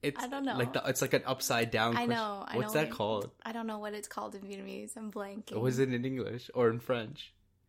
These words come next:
Speaker 2: No, it, the French language doesn't have that
Speaker 1: Oh, it
Speaker 2: one.
Speaker 1: doesn't have that
Speaker 2: No, it
Speaker 1: one.
Speaker 2: doesn't have
Speaker 1: Okay,
Speaker 2: that
Speaker 1: see what I
Speaker 2: one.
Speaker 1: mean? Okay. Any, can you defend that at all? Or <laughs>
Speaker 2: Of course I can defend that. I think every,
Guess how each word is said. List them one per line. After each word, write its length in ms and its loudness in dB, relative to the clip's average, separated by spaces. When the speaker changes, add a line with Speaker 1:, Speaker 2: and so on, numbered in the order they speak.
Speaker 2:
No, 280 2
it, 200 -4
the 80 2
French 380 0
language 380 -2
doesn't 260 -4
have 240 -8
that 180 -2
Speaker 1:
Oh, 80 4
it 40 8
Speaker 2:
one. 60 4
Speaker 1:
doesn't 200 4
have 180 0
that 80 0
Speaker 2:
No, 60 0
it 40 -2
Speaker 1:
one. 120 -4
Speaker 2:
doesn't 240 -8
have 100 -6
Speaker 1:
Okay, 120 -2
Speaker 2:
that 100 -6
Speaker 1:
see 80 -2
what 80 0
I 20 -2
Speaker 2:
one. 100 -2
Speaker 1:
mean? 120 0
Okay. 300 2
Any, 280 4
can 200 2
you 100 6
defend 380 2
that 160 8
at 100 6
all? 420 4
Or 100 10
<laughs> 220 -16
Speaker 2:
Of 140 0
course 280 2
I 80 8
can 220 4
defend 540 0
that. 320 -2
I 80 -4
think 280 -2
every, 680 2